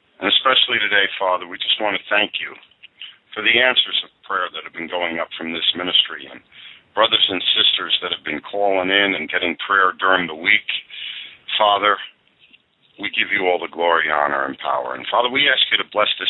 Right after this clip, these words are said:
time of fellowship. Father, that we would speak your word. We ask that you would give the brothers and sisters out there ears to hear.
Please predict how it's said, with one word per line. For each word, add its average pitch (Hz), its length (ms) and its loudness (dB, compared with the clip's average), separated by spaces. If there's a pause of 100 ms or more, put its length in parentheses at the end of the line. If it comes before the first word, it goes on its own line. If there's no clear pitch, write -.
time 92 180 2
of 82 140 -6
fellowship. 117 480 2 (760)
Father, 120 340 2
that 92 160 2
we 101 240 0
would 85 160 -4 (400)
speak - 320 0
your 107 80 0
word. 113 420 2 (1500)
We 95 160 -18 (320)
ask 110 240 0
that 95 160 -10
you 101 80 -16
would 92 180 -8
give 98 220 0
the 92 160 -6
brothers 98 260 -2
and 98 140 -2
sisters - 400 0
out 92 160 -4
there 92 400 -2
ears 95 320 2
to 87 60 -10 (100)
hear. 120 320 2